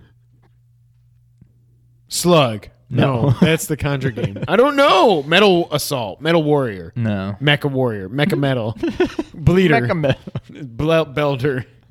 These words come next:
Speaker 1: Metal Belder.
Speaker 2: Um,
Speaker 1: Metal
Speaker 2: I think this
Speaker 1: Ass-
Speaker 2: was also the name, I think,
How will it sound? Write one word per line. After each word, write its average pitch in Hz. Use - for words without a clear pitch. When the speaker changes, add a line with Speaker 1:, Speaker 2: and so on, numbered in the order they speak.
Speaker 1:
Metal 165
Belder. 143
Speaker 2:
Um, 120
Speaker 1:
Metal 135
Speaker 2:
I 147
think -
this 202
Speaker 1:
Ass- -
Speaker 2:
was 151
also 143
the 120
name, 123
I 113
think, 104